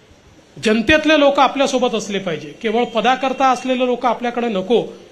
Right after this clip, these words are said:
आणि म्हणून आज आलेली जी काही मंडळी आहे, ही खऱ्या अर्थानं जनसेवेकरता आपल्यासोबत आलेली आहेत. आणि आज देशामध्ये मोदीजींच्या नेतृत्वामध्ये ज्या प्रकारे परिवर्तन होत आहे,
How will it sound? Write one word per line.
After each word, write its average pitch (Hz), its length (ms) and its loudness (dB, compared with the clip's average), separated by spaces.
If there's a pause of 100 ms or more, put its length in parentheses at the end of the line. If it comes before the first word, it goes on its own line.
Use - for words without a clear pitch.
(280)
आणि 202 100 -2
म्हणून 240 180 0
आज 233 220 2
आलेली 262 320 2
जी 240 140 -2
काही 262 140 0
मंडळी 240 420 2
आहे, - 300 -4 (400)
ही 294 140 -2
खऱ्या 294 220 4
अर्थानं 285 420 2 (760)
जनसेवेकरता 294 1000 2
आपल्यासोबत 226 680 -2
आलेली 208 300 -2
आहेत. 180 360 0 (760)
आणि 208 120 -2
आज 208 380 0 (760)
देशामध्ये 226 680 0
मोदीजींच्या 226 800 -2
नेतृत्वामध्ये 208 1080 -2 (720)
ज्या 240 220 2
प्रकारे 262 500 0
परिवर्तन 262 640 0
होत 196 240 -6
आहे, 170 180 -2